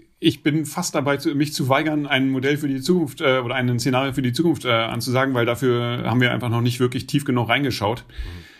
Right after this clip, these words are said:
Speaker 1: Aber, äh, unabhängig, äh, von dem, von dem, was ich glaube, was die Modelle ausspucken werden, was man nicht sagen kann, sonst würden wir es nicht machen, ähm, meine persönliche Meinung ist, dass wir, dass wir es schaffen werden, einen Kipppunkt zu haben auf dem allerletzten Drücker.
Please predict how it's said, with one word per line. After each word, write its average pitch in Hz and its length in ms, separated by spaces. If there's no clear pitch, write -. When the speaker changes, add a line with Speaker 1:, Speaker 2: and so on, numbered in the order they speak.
Speaker 1:
Aber, 123 560
äh, - 40
unabhängig, 147 540
äh, 131 140
von 135 260
dem, 120 800
von 127 140
dem, 127 100
was 120 120
ich 110 60
glaube, 127 200
was 120 100
die 123 80
Modelle 120 320
ausspucken 123 560
werden, 123 400
was 110 160
man 110 140
nicht 107 120
sagen 120 280
kann, 110 260
sonst 104 180
würden 110 120
wir 104 80
es 104 80
nicht 104 100
machen, 127 360
ähm, 117 640
meine 117 300
persönliche 127 440
Meinung 127 240
ist, 123 140
dass 120 160
wir, 117 600
dass 127 240
wir 139 80
es 127 100
schaffen 147 280
werden, 131 220
einen 123 180
Kipppunkt 117 440
zu 135 120
haben 127 540
auf 139 260
dem 127 240
allerletzten 135 760
Drücker. 110 400